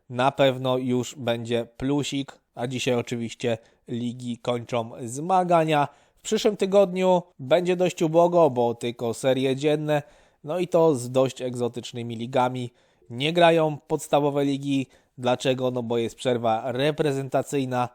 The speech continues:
W środku tygodnia ruszają kwalifikacje z innych stref światowych. Oczywiście do mundialu. Będziemy to obstawiać w serii reprezentacje. Zajmiemy się również barażami do Mistrzostw Świata.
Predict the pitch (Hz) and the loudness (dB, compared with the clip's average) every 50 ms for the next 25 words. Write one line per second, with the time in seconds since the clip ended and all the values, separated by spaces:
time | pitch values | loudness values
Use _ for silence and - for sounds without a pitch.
0 | _ _ - - 151 170 165 - - 160 - 165 156 156 156 156 151 151 151 147 | _ _ -8 -2 -2 0 0 0 -4 -2 -2 -2 0 2 2 2 2 2 2 4
1 | 143 139 127 - 147 135 131 127 123 117 - - 135 131 131 120 - 123 - 135 | 4 2 2 0 0 0 0 0 -2 -4 -2 -2 0 0 0 -2 -6 -2 0 0
2 | 127 120 - 135 123 120 113 117 120 123 120 123 120 113 - - - - 127 120 | 0 0 0 -2 -2 -2 -2 -4 -6 -6 -6 -6 -8 -8 -8 -10 -8 -4 -2 0
3 | 120 113 - - _ - - - - 151 151 147 143 - 160 151 143 139 139 139 | 0 0 -2 -6 _ -12 -12 -6 -2 0 0 2 2 4 6 6 6 4 2 0
4 | 135 131 131 - - _ _ _ _ _ _ _ _ _ _ - 127 120 - - | 0 -2 -4 -8 -14 _ _ _ _ _ _ _ _ _ _ -6 -4 -4 -4 -4
5 | 127 120 123 117 - - - 120 113 117 135 156 170 175 170 175 165 160 156 160 | -4 -4 -4 -4 -4 -4 -4 -4 -2 0 2 2 2 2 2 0 0 2 4 6
6 | 160 156 151 147 143 139 139 131 - _ _ _ _ _ _ _ _ 135 131 147 | 6 6 8 6 6 4 2 0 -4 _ _ _ _ _ _ _ _ -2 0 2
7 | 165 170 156 165 160 151 147 139 - 156 143 135 135 131 - _ _ _ _ - | 2 2 2 0 0 0 -2 -2 2 2 4 4 4 2 -2 _ _ _ _ -4
8 | 131 131 - - - - 135 131 127 123 127 123 - - - - - 123 120 120 | -4 -4 -4 -6 -4 0 2 2 2 2 0 -2 -2 -6 -8 -4 -2 -2 -2 -2
9 | 117 131 - 139 123 113 117 120 127 135 147 147 - 160 151 143 135 143 139 135 | -6 -10 -4 -2 -2 0 2 2 2 2 2 2 2 0 0 2 2 0 -2 0
10 | 131 - 135 131 127 - - - 139 131 123 120 120 - _ _ _ - 127 131 | 2 4 4 4 4 0 -4 -4 0 0 0 0 -2 -6 _ _ _ -10 -2 0
11 | 147 151 151 147 143 139 139 - - 143 139 135 127 131 127 120 113 - - 135 | 2 2 2 0 -2 -2 -2 0 2 2 2 2 2 0 0 0 0 -2 -6 -8
12 | 120 117 120 123 123 127 131 127 127 120 127 123 123 120 123 123 123 117 - _ | -8 -2 0 4 4 6 6 6 6 4 4 2 2 2 -2 -6 -6 -8 -12 _
13 | _ _ 131 131 135 135 131 131 127 117 - - - 123 113 - - - - - | _ _ -2 2 2 2 2 0 -4 -8 -8 -6 -4 -4 -4 -6 -8 -14 -16 -8
14 | - - 156 147 143 139 - 147 135 131 127 | 0 4 4 4 4 4 6 6 6 6 6